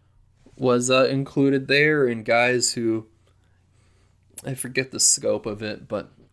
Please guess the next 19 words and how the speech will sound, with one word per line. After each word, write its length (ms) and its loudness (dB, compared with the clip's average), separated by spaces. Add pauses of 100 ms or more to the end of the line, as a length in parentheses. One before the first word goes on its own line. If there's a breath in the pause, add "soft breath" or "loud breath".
(120)
within 300 0
the 80 -6
past 460 -2
month, 500 -10
uh, 260 -8 (1160)
have 140 -12
been 120 -8
in 100 -10
the, 280 -10 (1000)
uh, 400 -8
top 280 -2
five 280 0
in 80 -14
scoring 340 -14
for 140 -16
just 300 -12
that 200 -10
span. 460 -12
And, 140 -16